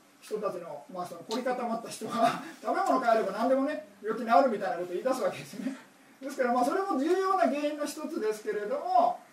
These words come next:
まあ、当然ね、他の原因もあるってことです。ですから、まあ、バランス取れた感覚、ね、あの、仏教的な考えとしては、この四つによっていろいろね、現象っていうのが起こってるわけですから、まあ、極端にね、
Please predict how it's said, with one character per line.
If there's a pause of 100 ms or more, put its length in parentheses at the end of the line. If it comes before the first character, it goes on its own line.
(120)
ま
あ、
当 (100)
然
ね、
他
の
原
因
も
あ
る
っ
て
こ
と
で
す。 (640)
で
す
か
ら、
ま
あ、
バ
ラ
ン
ス
取
れ
た
感
覚、 (220)
ね、
あ
の、
仏
教
的
な
考 (140)
え
と
し
て
は、
こ
の
四
つ
に
よ
っ
て
い
ろ
い
ろ (100)
ね、 (100)
現
象
っ
て
い
う
の
が
起
こ
っ
て
る
わ
け
で
す
か
ら、 (260)
ま
あ、
極
端
に
ね、